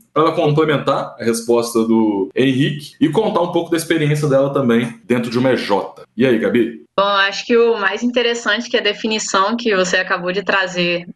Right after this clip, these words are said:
Speaker 2: do porquê que essa experiência é tão importante, me parece que você falou de uma E J. Você tem pouco recurso, <laughs> pouca gente, cada pessoa importa,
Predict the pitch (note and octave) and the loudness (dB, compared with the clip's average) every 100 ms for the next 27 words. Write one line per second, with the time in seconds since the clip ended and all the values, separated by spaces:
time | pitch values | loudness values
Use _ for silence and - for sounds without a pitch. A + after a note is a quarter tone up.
0 | _ E3+ E3+ F3 G3+ G3 G3+ F#3+ G3 F#3 | _ -6 -2 0 0 0 -2 -2 -2 -2
1 | F#3 G3 F#3+ F#3+ G3 F#3+ F#3+ F#3+ G3+ G3 | -2 -2 -2 -2 -4 -2 -2 -2 -4 -4
2 | F#3+ G3 F#3+ F#3+ G#3 G3 G3+ G3+ G3 G3+ | -2 -2 -2 -4 -4 -4 -2 0 0 0
3 | G3+ A3 G3 E3+ E3+ - _ _ - F3+ | -2 0 -2 -2 -4 -8 _ _ -4 -2
4 | F#3 F3+ G3 F#3+ F3+ F#3 G3+ A#3+ C#4+ - | -2 0 -2 0 0 0 2 2 2 0
5 | C4+ B3 G3 G3 A3 F3+ G#3+ B3+ C4 A#3 | -2 0 0 0 -2 0 -2 -2 -2 -2
6 | A3+ G3 G#3 G#3 - G3 F#3 F3+ G3 A#3 | -2 -2 -2 -4 -2 -4 -2 0 2 2
7 | A#3 B3+ B3 | 0 -2 -2